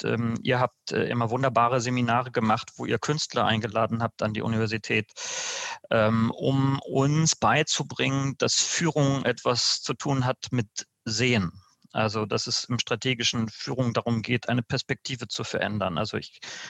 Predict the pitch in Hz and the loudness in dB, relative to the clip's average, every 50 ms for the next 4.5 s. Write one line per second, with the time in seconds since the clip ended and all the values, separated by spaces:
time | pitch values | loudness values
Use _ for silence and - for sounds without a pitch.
0 | - - - 107 107 110 98 117 - - - 113 107 110 107 110 110 104 - 113 | -8 -4 -2 -2 0 0 -2 -4 -4 -6 -6 -4 -2 0 0 0 0 0 0 0
1 | 117 123 120 120 - - 120 127 131 - 127 120 120 120 123 - - - 110 107 | 0 2 0 0 0 -2 -4 -2 0 2 2 4 4 4 2 0 0 0 0 0
2 | 110 110 98 107 101 110 113 113 113 107 110 110 110 107 113 104 - 104 104 110 | 0 0 -2 -2 -4 -2 -2 0 0 2 2 2 2 0 0 -4 -4 -4 -2 -2
3 | 107 104 - - 127 131 120 117 110 - - - 123 117 110 110 117 117 113 - | -2 -2 -4 -4 -6 -4 -4 -4 -6 -6 -4 -6 -6 -4 -4 -2 -2 -2 -2 -2
4 | - 104 104 113 110 107 113 113 110 107 | -2 -2 -2 -2 -2 -2 0 0 0 -2